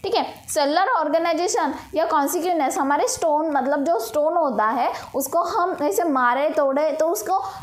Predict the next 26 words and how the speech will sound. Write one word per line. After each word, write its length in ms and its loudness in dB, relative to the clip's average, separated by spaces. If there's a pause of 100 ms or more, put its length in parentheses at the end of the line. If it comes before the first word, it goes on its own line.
(100)
feel 260 2
होता 280 0
है 160 2
क्या 120 2
वो 380 2
चीज़? 280 0
तो 220 2 (640)
इसी 260 2
वजह 300 4
से 180 2
जो 140 2
है 240 2 (240)
वो 140 4
metabolism, 800 2
cellular 400 0
organization 800 0 (120)
and 100 -2
consequence 800 0
जो 100 4
है 240 0 (280)
वो 100 2
living 360 2
organisms 760 -2
पे 100 -2
feature 500 -2
है। 460 -4